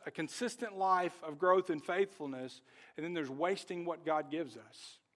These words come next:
All of us are gonna stand before him one day. And that should motivate us to serve him with enthusiasm, to share the gospel with urgency, and to do everything we can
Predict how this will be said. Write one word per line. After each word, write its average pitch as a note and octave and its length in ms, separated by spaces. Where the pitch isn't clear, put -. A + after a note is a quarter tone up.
All G3+ 180
of A#3+ 100
us A3 160
are A3 60
gonna G#3+ 220
stand G#3+ 300
before G#3 380
him E3 220
one C3+ 180
day. D3 260
And B2+ 100
that G#3 140
should F3 160
motivate D#3 500
us B2 440
to B2 100
serve F#3+ 380
him E3 280
with C3 160
enthusiasm, E3+ 1000
to C#3 80
share G3+ 280
the F3+ 100
gospel F3 480
with C3+ 200
urgency, F3+ 760
and C3+ 120
to D3 80
do D3 240
everything G#3+ 560
we G#3+ 160
can B2+ 560